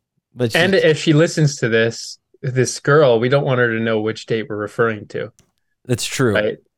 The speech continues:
Speaker 1: That's, <laughs> that is very true. She has, I remember she told me and Adam she did listen once, and she was like, "It's very good, but I don't understand what you're talking about, so I just won't be tuning in again." So I think the chances are low. I think we can skirt that one, but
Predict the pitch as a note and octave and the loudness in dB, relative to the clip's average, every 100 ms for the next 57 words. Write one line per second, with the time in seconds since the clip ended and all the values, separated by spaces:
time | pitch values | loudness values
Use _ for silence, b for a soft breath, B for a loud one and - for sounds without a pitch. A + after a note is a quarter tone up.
0 | _ _ _ A#2 B2+ - - - - - | _ _ _ -2 0 0 -6 -12 -6 -2
1 | A2+ C3 C3+ G#2 A2+ A2+ G#2 - A2 F2 | 0 0 -2 0 2 2 2 -2 -4 -4
2 | B B - D3+ E3+ E3 D3 - D3+ F#3 | B B -2 2 2 2 0 2 4 4
3 | F3 D#3+ C3+ - - C#3+ C#3+ D3+ D3+ C3 | 4 4 2 -2 -2 -2 0 2 2 4
4 | C#3 B2 B2 A2+ - A2+ A2+ C3+ A#2+ B2 | 4 4 4 2 -2 -2 0 2 2 0
5 | - A2+ G#2+ G#2+ G2+ F2 F#2 F#2 G#2 G#2 | 0 -2 0 0 0 -4 -6 -6 -4 -4
6 | F#2+ F#2+ F#2+ G2+ F#2+ G#2 G#2+ G#2 G2+ G#2 | -4 -8 -6 -6 -6 -2 0 0 0 0
7 | F#2+ F#2 F#2 F#2+ F#2+ F#2+ - _ _ _ | 0 -2 -2 0 0 -2 -6 _ _ _
8 | _ _ - G#2+ G2 F#2+ - G2 F#2+ F#2+ | _ _ -4 -2 0 -2 -4 -2 -2 -4
9 | F#2+ - - - G2+ D#2+ G2 F#2+ G2+ C3 | -6 -10 -18 -10 -8 -6 -6 -4 -4 -2
10 | A2+ A2 - G2+ F#2+ F#2 G2 G2 F#2+ F2 | 0 0 -2 -4 -4 -6 -4 -4 -6 -6
11 | G#2+ F#2+ F#2+ F#2+ F2 C2+ - - G2 A#2 | -4 -4 -2 -4 -6 -8 -8 -6 -4 -2
12 | A#2+ C3 C3+ B2 B2+ A#2+ A2+ A2 E2+ - | -2 -2 0 0 -2 -4 -2 -2 -2 -6
13 | - G2 G#2 A2 G#2 G#2+ - - A2 - | -10 -6 -4 -4 -4 -4 -4 -4 -4 -6
14 | D#2+ D2+ F2 G#2 - - C2 | -10 -10 -12 -14 -16 -14 -14